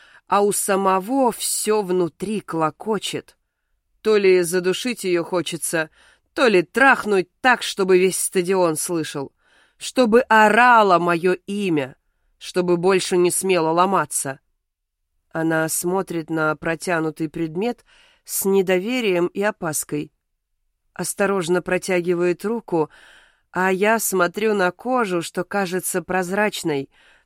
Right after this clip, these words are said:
на пальцы, что, возможно, этой ночью будут гладить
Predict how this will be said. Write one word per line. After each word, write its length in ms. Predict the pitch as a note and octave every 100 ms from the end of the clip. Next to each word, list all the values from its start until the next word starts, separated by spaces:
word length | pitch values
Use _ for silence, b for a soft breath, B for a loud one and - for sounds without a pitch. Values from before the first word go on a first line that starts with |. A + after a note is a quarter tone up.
| _
на 240 | F3 F3 D#3+
пальцы, 760 | - F#3+ G3 F#3+ - - D#3
что, 280 | C#3+ - E3+
возможно, 640 | D#3+ D3+ E3 F#3 F3 E3+
этой 420 | E3 F3 E3+ E3+
ночью 640 | E3 E3+ A3 G3+ - D#3 C#3+
будут 420 | E3 D#3+ D#3+ D#3
гладить 640 | D#3+ F3 F#3+ D#3 C#3+ -